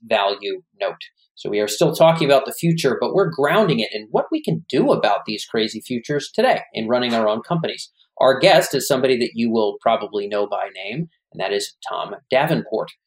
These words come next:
Tom is a professor or lecturer at a number of universities, including Babson, M I T, and Oxford. Tom became a household name, at least for those of us working in tech, in the era of big data and analytics,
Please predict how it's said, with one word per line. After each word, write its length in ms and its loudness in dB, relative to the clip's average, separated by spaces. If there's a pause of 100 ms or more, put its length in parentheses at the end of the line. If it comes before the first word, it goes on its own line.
(440)
Tom 160 2
is 120 2
a 80 2
professor 580 0
or 300 2
lecturer 500 2
at 80 2
a 100 -4
number 300 0
of 100 -2
universities, 840 -4
including 540 -4 (120)
Babson, 680 0 (120)
M 160 -2
I 240 -2
T, 300 -2
and 220 -10 (100)
Oxford. 640 -2 (680)
Tom 220 2
became 320 0
a 140 2
household 580 2
name, 300 4
at 100 2
least 180 -4
for 80 0
those 220 4
of 80 0
us 180 2
working 300 0
in 160 -2
tech, 300 2
in 80 0
the 120 0
era 240 2
of 220 2 (260)
big 300 0
data 420 2
and 200 -4
analytics, 760 0